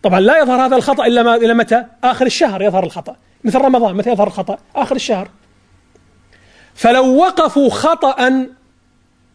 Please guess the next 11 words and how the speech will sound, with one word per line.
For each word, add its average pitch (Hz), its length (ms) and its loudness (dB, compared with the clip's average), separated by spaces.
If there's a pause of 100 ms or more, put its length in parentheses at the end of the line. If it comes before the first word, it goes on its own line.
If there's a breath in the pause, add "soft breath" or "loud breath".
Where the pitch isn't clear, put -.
(1200)
وقفوا 220 360 2
في - 80 -6
الثامن 311 560 2 (500)
يعتقدون 240 540 2
أنه 240 220 2
التاسع 220 440 -2
عرفة، 151 360 -4 (360 soft breath)
أو 208 140 4
وقفوا 254 380 2
في 240 100 0
العاشر 294 540 0